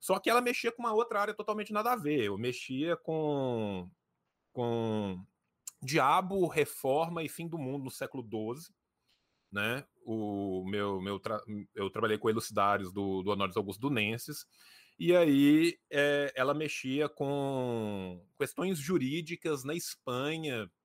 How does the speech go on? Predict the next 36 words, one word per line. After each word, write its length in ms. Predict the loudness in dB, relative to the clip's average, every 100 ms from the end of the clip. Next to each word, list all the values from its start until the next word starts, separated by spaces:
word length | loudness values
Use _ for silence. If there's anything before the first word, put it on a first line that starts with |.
| _ _ _ _ _ _ -10
cinco 240 | -6 -4
séculos 460 | -2 -2 -2 -2 -2
antes, 560 | -2 -4 -8 -12 -12 _
entendeu? 300 | -6 -2 0
Então, 160 | 0
assim, 220 | -2 -2 -4
ela 140 | -2
fez 180 | -4 -4
o 40 |
favor, 420 | 2 2 4 2
fez 120 | 2 -4
a 40 |
gentileza 560 | -4 -4 -2 -2 -2 -6
e 40 |
tal. 240 | -8 -10 _ -20 -20 -20 -20 _
Aí 100 | -2
fui 120 | 0 2
fazer 240 | 0 2
mestrado, 540 | 0 -2 2 4 4
falei, 200 | 2 -2
"Não, 180 | 0 -2
já 100 | -4
que 180 | -4 -6
mestrado, 800 | -8 -10 -14 -6 -6 -2 0 0
pelo 140 | 0
menos 180 | -2 0
eu 60 | -2
consigo 460 | -4 -6 -4 -2
escolher, 640 | -2 -4 -2 0 0 -2 -6 _ _
vou 260 | -8 -6 -6
tentar 320 | -8 -6 -2
algum 220 | -2 -2
lugar 220 | -2 -2
que 80 | -2
eu 40 |
consiga." 360 | -8 -10 -12